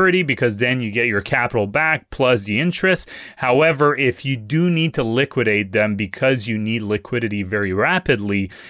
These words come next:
and rates have gone up substantially, then the market will give you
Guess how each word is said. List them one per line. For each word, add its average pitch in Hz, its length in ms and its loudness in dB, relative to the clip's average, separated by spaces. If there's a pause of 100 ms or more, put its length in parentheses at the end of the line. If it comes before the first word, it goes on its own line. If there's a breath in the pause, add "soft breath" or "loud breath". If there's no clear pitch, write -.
(200 loud breath)
and 123 300 0
rates 123 240 0
have 107 160 0
gone 107 320 2
up 113 180 2
substantially, 117 920 0
then 113 280 0
the 113 100 2
market 127 460 0
will 120 200 2
give 120 280 -2
you 135 300 0